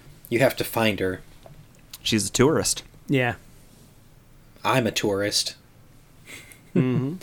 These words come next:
Speaker 2: <laughs> Aren't we all?
Speaker 3: The, now, I also, uh, uh,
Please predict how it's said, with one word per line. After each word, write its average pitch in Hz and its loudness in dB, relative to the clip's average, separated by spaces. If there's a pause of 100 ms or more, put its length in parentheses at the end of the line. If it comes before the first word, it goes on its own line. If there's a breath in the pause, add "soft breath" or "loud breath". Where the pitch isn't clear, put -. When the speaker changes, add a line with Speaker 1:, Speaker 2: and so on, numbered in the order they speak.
Speaker 2:
<laughs> - -8
Aren't 117 8
we 110 6
all? 107 6 (320)
Speaker 3:
The, 143 6 (1300)
now, 165 8
I 170 10
also, 185 10
uh, 185 6
uh, 165 10